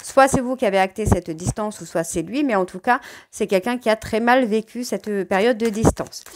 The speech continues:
Donc, on voit que cette période de distance a amené cette personne, donc cet homme, euh, à prendre de la hauteur sur ce côté charnel. Donc, on voit que c'est une personne qui culpabilise, hein,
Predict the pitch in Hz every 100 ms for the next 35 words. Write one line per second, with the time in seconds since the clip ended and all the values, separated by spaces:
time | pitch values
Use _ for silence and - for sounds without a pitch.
0 | - - - 214 277 247 269 269 233 220
1 | 208 220 214 185 170 208 - 349 359 -
2 | - 196 - - 262 254 247 - 190 _
3 | 196 - - 196 151 - 170 160 277 254
4 | 160 - - - - - 202 185 180 170
5 | 190 196 302 277 220 202 190 175 180 269
6 | 247 208 190 180 180 175 262 - 240 208
7 | 165 147 151 - 220 277 285 254 208 175
8 | 185 196 208 202 170 - 175 - 175 180
9 | 285 320 202